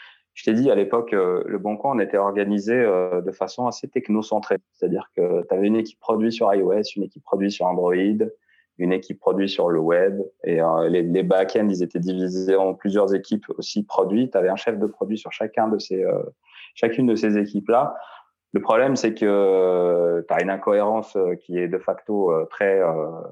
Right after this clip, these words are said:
très présente, euh, entre les plateformes, d'une part, mais aussi, euh, les back-ends qui développent des choses de, de, de leur côté, bah, il faut qu'ils se synchronisent avec le front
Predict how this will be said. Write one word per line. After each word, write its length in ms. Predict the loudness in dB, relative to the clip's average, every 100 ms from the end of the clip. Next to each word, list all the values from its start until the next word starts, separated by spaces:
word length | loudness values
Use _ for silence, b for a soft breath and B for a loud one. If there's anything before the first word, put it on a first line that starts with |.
| -16
très 160 | -4 -2
présente, 500 | 0 0 2 0 -4 -8
euh, 140 | -6 -6 -8
entre 200 | -4 -2
les 80 |
plateformes, 500 | 0 -4 0 0 2
d'une 180 | 0 -2
part, 380 | 0 2 2 -4 B B B -4
mais 100 | -2
aussi, 320 | -2 0 4
euh, 120 | 4
les 120 | 4
back-ends 340 | 2 2 2 0
qui 140 | 0
développent 320 | 0 0 0
des 120 | -2 -4
choses 300 | -2 -2 0
de, 260 | 0 0
de, 140 | -4 -8
de 140 | -4
leur 160 | -4 -2
côté, 340 | -4 0 2
bah, 320 | 4 4 4 2
il 80 |
faut 160 | -2 -8
qu'ils 140 | -10
se 80 | -6
synchronisent 540 | -2 -2 -2 0 2 2
avec 260 | 2 0
le 160 | -2 -2
front 300 | -2 -2 -2